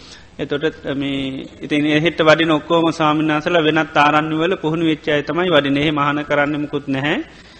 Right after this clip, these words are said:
මමත් කියන්නේ, අ, කුටියක වැඩ ඉන්නේ. ඉතින් අනිත් ස්වාමීන් වහන්සේලා කුටියක වල තනියෙන් භාවනා කරන යනවා. ඔක්කොම ගුරුවරු යටතේ යම් පුහුණුවක් ලැබලා ආපු ස්වාමීන් වහන්සේලා තමයි වැඩ ඉන්නේ. ඉතින් මේ, <clears throat> මේ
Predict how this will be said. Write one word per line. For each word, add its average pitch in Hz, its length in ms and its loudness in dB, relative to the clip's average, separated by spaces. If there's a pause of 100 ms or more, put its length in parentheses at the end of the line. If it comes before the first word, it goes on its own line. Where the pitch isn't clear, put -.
(180)
මමත් 151 300 0 (400)
කියන්නේ, 143 260 0 (240)
අ, 156 100 -2 (560)
කුටියක 147 340 -2
වැඩ 139 220 0
ඉන්නේ. 139 320 -2
ඉතින් 170 160 -4
අනිත් 143 180 -2
ස්වාමීන් 147 280 -2
වහන්සේලා 143 260 -6
කුටියක 139 400 -6 (360)
වල 139 160 -2 (240)
තනියෙන් 143 360 -2 (220)
භාවනා 135 400 0
කරන 135 240 -6
යනවා. 160 260 -4 (380)
ඔක්කොම 170 400 -2
ගුරුවරු 156 400 2
යටතේ 151 460 0
යම් 156 160 2
පුහුණුවක් 151 480 -4
ලැබලා 147 380 0 (340)
ආපු 143 260 -2
ස්වාමීන් 139 320 -4
වහන්සේලා 135 280 -8
තමයි 151 300 -4 (540)
වැඩ 135 200 2
ඉන්නේ. 113 320 -6
ඉතින් 120 220 -8
මේ, 127 500 -4 (120)
<clears throat> - 1800 -6
මේ 123 560 -6